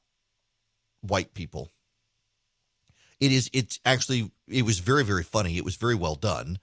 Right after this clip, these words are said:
Uh, and it's very true. The, the, the white guy and the racist guy tend to have a lot in common. And right now it is all about defining everyone as their race. And so for Jonathan Isaac to come out and say,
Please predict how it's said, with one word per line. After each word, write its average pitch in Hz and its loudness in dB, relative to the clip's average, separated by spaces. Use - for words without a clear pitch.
Uh, 104 2
and 120 0
it's 113 0
very 190 0
true. - -4
The, 113 2
the, 110 0
the 120 -2
white 127 2
guy 131 4
and 123 2
the 107 0
racist 113 -2
guy 95 0
tend 123 -2
to 120 2
have 120 2
a 113 -6
lot 113 0
in 113 -4
common. 113 -4
And 113 2
right 139 6
now 139 6
it 107 4
is 110 4
all 113 6
about 107 2
defining 104 0
everyone 101 -2
as 92 -2
their 107 -2
race. 131 -4
And 95 -8
so 110 -2
for 101 -2
Jonathan 135 0
Isaac 123 0
to - -20
come 95 -2
out 92 -2
and 98 -6
say, 101 0